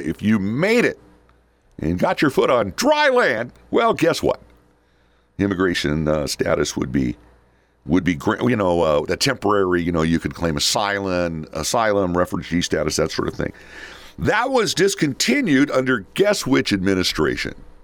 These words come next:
Probably think, "Well, Trump, you know, he didn't want anybody." No, it was the Obama-Biden administration discontinued that because of the,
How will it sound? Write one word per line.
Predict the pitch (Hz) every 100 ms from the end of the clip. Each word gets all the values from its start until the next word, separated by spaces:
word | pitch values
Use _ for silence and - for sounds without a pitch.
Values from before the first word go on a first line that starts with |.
| -
Probably | - 73 69
think, | 64
"Well, | 58 50
Trump, | - 92 87 60 -
you | 64
know, | 65
he | 76
didn't | 85 69
want | 67 71
anybody." | 73 69 65 -
No, | 110 113 196 214 - - _ _ - - - - _
it | -
was | 220
the | 180
Obama-Biden | 202 160 185 196 180 131 175 170 110
administration | 87 87 82 73 - 76 73 92 123 151 - _ _ _ _ _ _
discontinued | 73 113 - 104 90 113 110 101 87 73
that | 90 92 120 -
because | 87 - 101 98 95 87 87
of | 95 87 78
the, | - 80 80 80